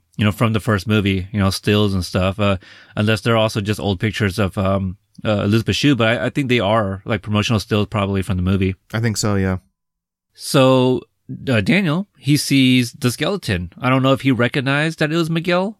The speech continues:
Speaker 1: but obviously the, the costume brought back flashbacks to the first movie.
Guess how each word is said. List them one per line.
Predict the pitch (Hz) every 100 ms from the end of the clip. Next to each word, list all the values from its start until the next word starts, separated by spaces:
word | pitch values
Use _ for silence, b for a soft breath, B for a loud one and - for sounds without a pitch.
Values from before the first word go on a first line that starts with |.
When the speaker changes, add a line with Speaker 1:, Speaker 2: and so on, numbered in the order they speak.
| _ -
Speaker 1:
but | 117 104
obviously | 117 113 113 123 117 110
the, | 101 107 104
the | 104
costume | 120 127 - 107 101 92 - _ _
brought | 117 107
back | 107 104
flashbacks | - 98 - 104 92 92 - - _
to | - 110 107
the | 143
first | 226 -
movie. | 101 95